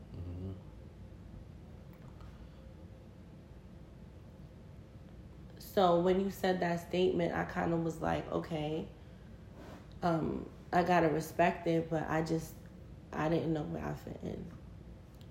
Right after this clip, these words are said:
Speaker 1: So let me address that statement. When I was speaking, I, I understand everything that you're saying as far as bringing it, going to the hood and, you know, helping out and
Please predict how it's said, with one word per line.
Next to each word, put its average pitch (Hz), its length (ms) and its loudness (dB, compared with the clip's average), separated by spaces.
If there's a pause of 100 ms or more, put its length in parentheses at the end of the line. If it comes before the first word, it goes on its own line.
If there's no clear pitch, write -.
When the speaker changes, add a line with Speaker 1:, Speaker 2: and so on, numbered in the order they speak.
(420)
Speaker 1:
So - 200 -6
let 98 200 0
me 98 180 0
address 92 460 -2
that - 220 -10
statement. - 540 -10 (2000)
When 101 180 0
I 104 100 0
was - 520 -4
speaking, 101 600 -2
I, 95 240 -2 (180)
I 104 160 -4
understand 107 600 0
everything 92 420 -4
that 90 200 -6
you're 95 80 -10
saying 92 400 -6
as 92 120 -6
far 92 400 -6 (120)
as - 220 -10 (760)
bringing 95 400 -2
it, 92 120 -4 (100)
going 95 360 -2
to 92 140 -6
the 92 100 -2
hood 90 440 -2 (180)
and, 92 440 -4 (600)
you 98 100 -2
know, 90 420 0 (400)
helping 92 420 -6
out 90 280 -2
and 87 280 -6